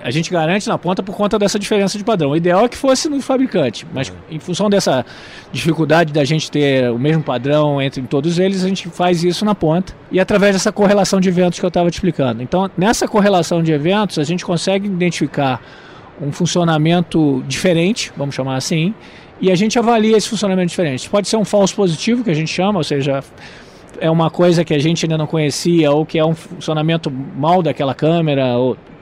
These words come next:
Speaker 1: citando o exemplo da câmera de novo, ou daquela coisa,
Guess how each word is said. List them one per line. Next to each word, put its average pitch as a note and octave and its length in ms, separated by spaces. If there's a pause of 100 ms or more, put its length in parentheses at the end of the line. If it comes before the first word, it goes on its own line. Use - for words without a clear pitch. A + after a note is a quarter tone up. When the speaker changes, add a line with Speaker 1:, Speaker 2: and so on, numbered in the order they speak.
(180)
Speaker 1:
citando - 320
o A#2+ 40
exemplo A#2+ 180
da A#2 80
câmera A#2+ 240
de A#2 60
novo, A2 180 (260)
ou C3 80
daquela D3+ 320
coisa, F#3+ 480